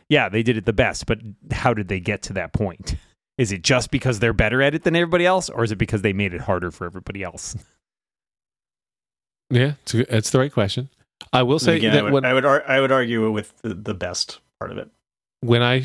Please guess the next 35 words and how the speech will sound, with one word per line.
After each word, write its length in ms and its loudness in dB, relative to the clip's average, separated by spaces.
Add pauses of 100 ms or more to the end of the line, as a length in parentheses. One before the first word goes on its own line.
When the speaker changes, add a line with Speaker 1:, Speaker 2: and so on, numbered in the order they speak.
(100)
Speaker 2:
uh, 380 2
search 580 -2 (120)
on 520 0 (500)
DuckDuckGo 600 2
for 140 -2
my 140 0
name, 340 -4 (240)
it, 180 -2
the 80 0
first 260 0
result 320 2
is 200 2
me, 360 -6
and 140 0
it 120 -4
takes 220 -2
till 280 -2
the 80 -2
second 280 0
result 320 -2
to 220 -2
see 160 0
the 100 0
other 140 -4
guy. 240 -6
So 360 -2 (120)
maybe 260 2
I'll 100 2
switch 260 -2
to 140 2 (300)
<laughs> 280 -20
that's, 260 0
that's 260 0
my 120 6
new 300 2